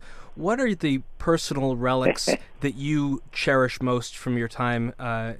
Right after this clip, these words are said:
Speaker 1: working for President Bush that
Speaker 2: Oh,
Speaker 1: you
Speaker 2: I've
Speaker 1: still
Speaker 2: got
Speaker 1: have?
Speaker 2: a ton of stuff. I, I've got a lot of fun stuff. I kept all the menus from all the state dinners that I would go to. Um, and our, my, our, our dining room actually has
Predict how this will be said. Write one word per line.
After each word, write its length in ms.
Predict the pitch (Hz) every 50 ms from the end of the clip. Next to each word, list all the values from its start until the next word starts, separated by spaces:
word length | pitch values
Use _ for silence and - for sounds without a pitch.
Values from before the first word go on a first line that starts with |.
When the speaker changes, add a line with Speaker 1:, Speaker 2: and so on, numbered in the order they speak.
| - - -
Speaker 1:
working 320 | 135 131 127 - 123 117 110
for 80 | 117
President 380 | 110 - 120 113 113 113 110 110
Bush 220 | - 107 104 - - - - - -
that 60 | - 117
Speaker 2:
Oh, 120 | 113 113
Speaker 1:
you 20 | 113
Speaker 2:
I've 120 | 120 135 -
Speaker 1:
still 180 | - 165 127 120
Speaker 2:
got 40 | 123 113
Speaker 1:
have? 100 | 104 101
Speaker 2:
a 40 |
ton 160 | - 120 110 101
of 80 | 95 - -
stuff. 280 | - - 98 92 95 - -
I, 220 | 104 107 104 107
I've 120 | 107 -
got 100 | - 101
a 40 | 98 98
lot 180 | 101 101 98
of 60 | 101 - -
fun 160 | - 95 92 - -
stuff. 220 | - - - -
I 80 | 104 110
kept 240 | - 123 127 - -
all 120 | 117 120
the 80 | 117 107
menus 440 | 101 104 107 107 107 107 110 113 - -
from 100 | - 107
all 80 | 101
the 100 | 101 101 - -
state 240 | - 107 98 - -
dinners 340 | - 107 104 107 107 104 98 101
that 120 | 101 101
I 80 | 104 104
would 200 | 98 98 98 -
go 180 | - 107 104 101
to. 320 | - - 110 104 104 98 - - - - - - - - - - - -
Um, 200 | 113 101 98 98
and 120 | 95 95
our, 200 | 98 98 - -
my, 360 | 107 107 - - 110 - 95
our, 120 | 101 107 107 - - - - -
our 160 | 107 101 - - - - - - - - - - -
dining 300 | 120 120 120 117 117 107
room 220 | 110 110 110 107
actually 380 | 107 104 107 - - - 107 104
has 180 | 98 104 101